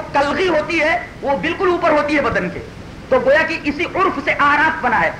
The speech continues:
آراف کہتے ہیں جنت اور جہنم کے بیچ میں ایک اونچی جگہ، اور اتنی اونچی ہوگی کہ یہ لوگ جہنمیوں کو بھی دیکھیں گے اور جنتیوں کو بھی دیکھیں گے، اور جنتیوں کو جب دیکھیں گے کہیں گے، "السلام علیکم۔"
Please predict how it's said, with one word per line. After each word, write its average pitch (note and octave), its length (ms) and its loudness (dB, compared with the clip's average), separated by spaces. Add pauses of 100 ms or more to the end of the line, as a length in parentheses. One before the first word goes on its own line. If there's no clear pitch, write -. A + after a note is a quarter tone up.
(120)
آراف C4 440 2
کہتے C4+ 220 0
ہیں D#4 140 2 (320)
جنت C#4 600 0
اور D4 140 4 (100)
جہنم D#4+ 580 2
کے D4+ 160 0 (140)
بیچ F#4+ 320 0
میں D4 160 2
ایک D4 340 -2 (120)
اونچی G4 400 -2
جگہ، E3+ 280 -2 (260)
اور C#4 260 2
اتنی D4 280 -2
اونچی F4 360 0
ہوگی D4+ 440 2 (260)
کہ C#4 60 -4
یہ D4 380 0
لوگ D#4 300 2 (340)
جہنمیوں C4 600 2
کو E4+ 120 2
بھی E4 80 2
دیکھیں E4+ 280 2
گے F4+ 100 2
اور E4+ 100 2
جنتیوں C#4 440 0
کو D#4+ 60 -6
بھی D#4 100 -6
دیکھیں C4+ 300 -4
گے، A#3+ 160 -4 (280)
اور C4 240 2
جنتیوں C4 380 2
کو E4 80 -2
جب C#4+ 200 0
دیکھیں D4 260 2
گے C#4+ 60 0
کہیں A#3 160 -2
گے، A3 60 0
"السلام F3+ 360 0
علیکم۔" C3 320 -2